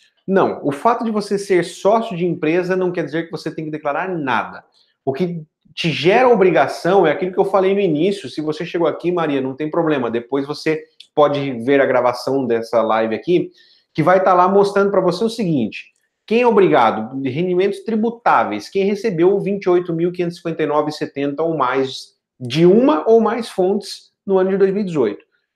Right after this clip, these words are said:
Rendimentos isentos, como distribuição de lucros, por exemplo, que é o caso de uma empresa limitada, uma empresa limitada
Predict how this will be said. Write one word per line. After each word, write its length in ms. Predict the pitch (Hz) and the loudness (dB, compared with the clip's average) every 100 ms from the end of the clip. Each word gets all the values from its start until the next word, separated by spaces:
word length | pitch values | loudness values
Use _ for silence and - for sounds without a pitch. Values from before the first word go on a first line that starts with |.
| _ - | _ 0
Rendimentos 380 | 175 196 202 | 2 4 2
isentos, 420 | 208 180 202 143 - | -2 0 2 0 -2
como 200 | 165 160 | -2 -2
distribuição 440 | - 160 170 180 | -2 -2 0 0
de 120 | 175 | 2
lucros, 400 | 175 202 - 180 | 2 2 2 -4
por 120 | - 175 | 0 0
exemplo, 360 | 156 180 180 | 0 -4 -2
que 60 | 190 | -4
é 20 | |
o 80 | 175 | -2
caso 300 | 165 165 165 | 0 -2 -2
de 60 | |
uma 120 | 180 175 | -2 -2
empresa 320 | 170 165 160 | -2 -2 -2
limitada, 500 | 165 160 156 160 165 | -2 0 0 0 -2
uma 400 | 131 127 - 127 | -6 -12 -8 -4
empresa 240 | 135 143 143 | -2 -4 -4
limitada 440 | 147 156 156 160 | -2 -2 -2 -4